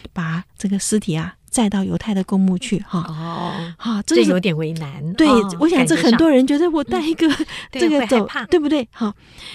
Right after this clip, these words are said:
Speaker 1: 然后这个人呢就做了，哈，所以他回到纽约以后就找到了一个慈善机构，这个机构的管理员就告诉他说，他说五十年前有个犹太的慈善家捐了一笔钱，保留了一个穴位，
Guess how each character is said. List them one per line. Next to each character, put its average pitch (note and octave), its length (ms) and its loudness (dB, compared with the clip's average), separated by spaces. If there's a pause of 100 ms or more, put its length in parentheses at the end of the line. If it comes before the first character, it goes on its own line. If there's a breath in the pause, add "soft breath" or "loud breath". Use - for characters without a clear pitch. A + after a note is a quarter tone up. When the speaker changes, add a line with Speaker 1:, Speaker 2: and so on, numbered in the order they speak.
(160 loud breath)
Speaker 1:
然 D#4+ 120 0
后 F4 100 4
这 F#4 140 4
个 D4+ 120 4
人 A3+ 140 6
呢 A#3+ 120 4
就 B3+ 140 0
做 A3+ 320 2
了， - 180 -10
哈， F#3 260 -6 (440 loud breath)
所 D#4 120 0
以 C#4+ 40 0
他 D#4+ 140 -2
回 C4 140 2
到 C#4 160 2
纽 A3 160 6
约 A3+ 220 4
以 G3+ 100 -2
后 G#3 220 -2
就 A#3+ 100 -2
找 - 200 -6
到 G#3+ 100 0
了 G#3+ 80 -2
一 G#3+ 60 -2
个 A3 120 -2
慈 - 220 -6
善 A3 240 0
机 A#3 180 -4
构， A#3 240 -2 (380 loud breath)
这 F4 140 2
个 D#4 100 2
机 D4+ 220 0
构 D4+ 140 2
的 B3 120 2
管 A3 200 2
理 A#3 100 6
员 G3 100 4
就 A3 100 2
告 A#3+ 120 -2
诉 A#3 60 0
他 A#3 120 -2
说， A#3+ 220 -2 (280 loud breath)
他 - 100 -2
说 D#4+ 120 4
五 G#3+ 120 0
十 F#3 140 2
年 G#3 200 6
前 G#3 300 2 (180 loud breath)
有 F#3+ 140 4
个 B3 140 0
犹 G#3+ 220 2
太 - 140 -10
的 C4+ 120 0
慈 - 200 -4
善 A#3 240 0
家 A#3 280 -4 (200 loud breath)
捐 D4+ 140 2
了 D#4+ 80 2
一 C4 140 -2
笔 A#3+ 180 -2
钱， F3+ 420 -2 (300 loud breath)
保 F#3+ 180 0
留 G3+ 160 4
了 A3+ 80 2
一 - 80 -2
个 C4 160 0
穴 D4+ 280 2
位， A#3 300 0